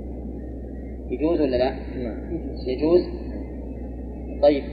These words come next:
Speaker 1: إذا حلق رأسه وجبت الفدية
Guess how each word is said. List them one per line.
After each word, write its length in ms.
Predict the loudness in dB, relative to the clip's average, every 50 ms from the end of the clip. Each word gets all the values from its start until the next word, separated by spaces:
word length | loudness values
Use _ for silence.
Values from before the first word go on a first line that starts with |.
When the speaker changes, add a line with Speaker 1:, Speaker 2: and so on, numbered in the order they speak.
| -6 -2 2
Speaker 1:
إذا 220 | 6 8 8 8
حلق 320 | 8 8 8 8 8 10
رأسه 360 | 8 6 6 6 4 4 2 2 2 -4 -8 -8 -8 -8 -8 -8 -8 -8 -8 -8 -8 -8 -8 -8 -8 -8 -8 -8 -6 -6 -6 -6 -6 -6 -6 -8 -8 -8 -8 -8 -6 -6 -6 -6 -6 -6 -8 -8 -6 -6 -6 -6 -6 -6 -6 -8 -8 -6 0 4
وجبت 320 | 6 6 6 6 4 4 2
الفدية 320 | 0 -4 -6 -6 -6 -6